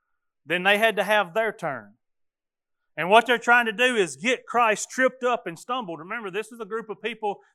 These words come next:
that's wanting to see him murdered. They're trying to get rid of this guy. He's teaching against everything they've ever taught, and it's, it's hurting their feelings, and they want him gone. All right, so they're trying to capture him into these things, and they're trying to rope him into these things.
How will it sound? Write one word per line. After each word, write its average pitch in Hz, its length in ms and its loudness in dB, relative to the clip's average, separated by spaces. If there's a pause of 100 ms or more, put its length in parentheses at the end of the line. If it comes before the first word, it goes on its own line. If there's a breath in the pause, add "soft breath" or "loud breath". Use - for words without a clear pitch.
that's 165 160 -10
wanting 202 220 -4
to 185 80 -10
see 214 200 -6
him 196 220 -10
murdered. 185 420 -8
They're 151 120 -10
trying 196 260 -8
to 175 60 -14
get 196 200 -8
rid 214 200 -4
of 160 80 -8
this 147 180 -10
guy. 131 320 -4 (340)
He's 185 200 -6
teaching 208 420 -6
against 180 420 -10
everything 214 540 -6
they've 190 180 -6
ever 196 240 -8
taught, 185 400 -2
and 156 140 -10
it's, 147 140 -18
it's 147 180 -18
hurting 196 300 -4
their 185 100 -10
feelings, 196 420 -8
and 147 120 -10
they 208 80 -2
want 214 240 -8
him 135 120 -12
gone. 160 380 0 (1300)
All 156 80 4
right, 190 180 4
so 196 140 -2
they're 220 120 0
trying 247 280 -2
to 175 80 -2
capture 240 580 -4
him 220 240 -6
into 214 280 -6
these 170 260 -8
things, 180 300 -8
and 160 100 -10
they're 208 80 -4
trying 247 260 -6
to 180 80 -4
rope 208 360 -2
him 220 180 -8
into 214 220 -10
these 147 260 -14
things. 120 500 -12